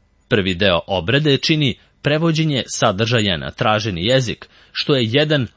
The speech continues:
odgovoran i zahtevan posao, s obzirom na to da ovde nema mesta za improvizaciju bilo kakve vrste, pošto sve pojedinosti osnovnog dokumenta moraju biti tačno prebačene na ciljani jezik.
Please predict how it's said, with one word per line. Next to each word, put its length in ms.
odgovoran 680
i 100
zahtevan 600
posao, 420
s 140
obzirom 440
na 120
to 280
da 260
ovde 380
nema 400
mesta 400
za 160
improvizaciju 1000
bilo 440
kakve 400
vrste, 340
pošto 380
sve 300
pojedinosti 960
osnovnog 560
dokumenta 680
moraju 500
biti 540
tačno 400
prebačene 680
na 160
ciljani 520
jezik. 440